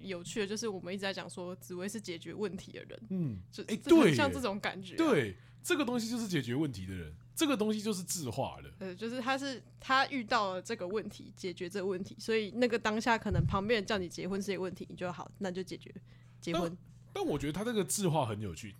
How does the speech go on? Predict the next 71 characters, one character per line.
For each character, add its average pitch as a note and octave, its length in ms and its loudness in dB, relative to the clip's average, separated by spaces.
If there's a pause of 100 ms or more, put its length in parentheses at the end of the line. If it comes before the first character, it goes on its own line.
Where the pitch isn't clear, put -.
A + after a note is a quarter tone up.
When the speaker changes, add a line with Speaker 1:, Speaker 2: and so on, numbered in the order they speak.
Speaker 2:
我 E3 140 2
觉 E3 120 4
得 C4+ 260 6
我 D3 100 4
们 C3 140 2
一 - 20 4
直 E3+ 80 -4
都 F3 120 2
把 B2+ 140 -2
智 B2+ 220 -6
化 A2 140 0
想 F#2 300 -6
成 D#2+ 180 -10
是 G#2 260 -8 (300)
当 C#3+ 220 2
下 D3 180 0
对 C3 180 -2
这 - 140 -4
一 A2 80 -2
个 F#2+ 100 -6
人， D2+ 160 -10 (520)
但 F#4 120 0
我 D3+ 140 2
觉 A#2 80 0
得 C#3 60 0
这 G3 80 -2
个 F3+ 80 0
智 E3 240 -2
化 C#3 160 -2
应 D#3+ 100 -2
该 D#3+ 140 0
有 A#2 100 -2
延 G2 260 -6
展 F2+ 200 -6
到 G#2 200 -10 (160)
其 - 280 -4
他 A#2+ 200 -4
的 A2+ 140 -6 (920)
状 - 240 -6
态。 - 180 -16 (840)
就 A3+ 120 0
例 A3+ 100 2
如 E3 140 0
说， D#3+ 120 0
你 C3+ 120 -4
说 D3 180 -4
你 C3 140 -4
可 G#2+ 140 -4
能 G#2 160 -6
因 D3 180 -4
为 C3+ 340 0 (420)
双 C#3+ 300 -4
亲 C#3 180 -4
叫 C#3 140 0
你 F#2+ 100 -6
说 A2 140 -4
结 F#2 240 -8
婚， G#2+ 260 -4
或 A#2+ 120 -4
是 B2 80 -6 (160)
他 C3+ 120 -4
的 A#2 320 -2 (500)
男 A#2+ 200 -4
方 C#3 140 -2
的 C3 80 0
父 E3 160 -4
母 G2+ 120 -6
叫 A#2+ 120 -4
你 G2 140 -6
结 F#2 200 -8
婚， F#2 180 -4